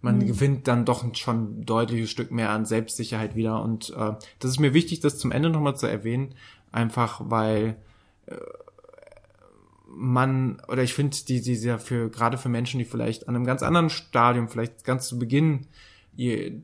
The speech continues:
Speaker 1: da, daran, äh, sind, sich mit ihren Problemen auseinanderzusetzen, find ich, ist es, glaub ich, wichtig zu sehen, dass es, äh, es gibt keinen Punkt, wo nachher am An-, Ende alles Freude, Friede, Eierkuchen ist und wo du am Ende, ähm, da stehst und sagst, „Oh, jetzt bin ich geheilt.“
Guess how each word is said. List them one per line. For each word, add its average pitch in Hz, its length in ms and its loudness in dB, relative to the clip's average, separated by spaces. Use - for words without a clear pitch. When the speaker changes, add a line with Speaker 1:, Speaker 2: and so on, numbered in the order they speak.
Speaker 1:
da, 110 360 0
daran, 110 680 -2
äh, 110 180 -4
sind, 110 200 -4
sich 117 120 -6
mit 120 120 -2
ihren 113 120 -2
Problemen 120 380 0
auseinanderzusetzen, 123 1040 -4
find 127 180 0
ich, - 80 -4
ist 120 100 -2
es, 113 120 -8
glaub 120 200 0
ich, 113 160 -6
wichtig 143 440 -2
zu - 140 -4
sehen, 127 440 -2
dass 117 200 -4
es, 117 240 -4
äh, 113 320 -4
es - 100 -10
gibt - 180 -4
keinen 113 220 -4
Punkt, 131 300 0
wo 110 60 -2
nachher 107 280 -2
am 104 120 -2
An-, 110 240 -4
Ende 113 320 -2
alles 110 300 -2
Freude, 110 280 -2
Friede, 110 720 -4
Eierkuchen 117 560 -2
ist 110 140 -4
und 110 80 -2
wo 110 60 -2
du 113 60 0
am 110 120 -2
Ende, 113 380 0
ähm, 110 420 0
da 110 220 -4
stehst 113 280 -2
und 110 60 -2
sagst, 110 260 -4
„Oh, 131 120 6
jetzt 127 260 2
bin 139 100 2
ich 120 160 -2
geheilt.“ 110 380 -2